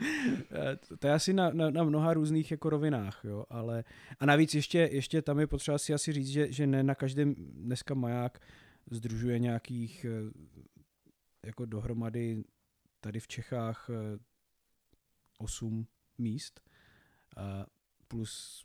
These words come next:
spolupracujeme jako na Slovensku, takže, takže ono je to i trošku jako jiné na každém místě, jo. Já myslím, že obzvlášť v těch větších městech, eh,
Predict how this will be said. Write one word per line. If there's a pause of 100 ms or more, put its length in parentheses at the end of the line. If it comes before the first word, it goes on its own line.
(140)
spolupracujeme
jako
na
Slovensku,
takže, (2000)
takže
ono
je
to
i
trošku
jako
jiné
na
každém
místě,
jo.
Já
myslím,
že (440)
obzvlášť
v
těch
větších
městech,
eh,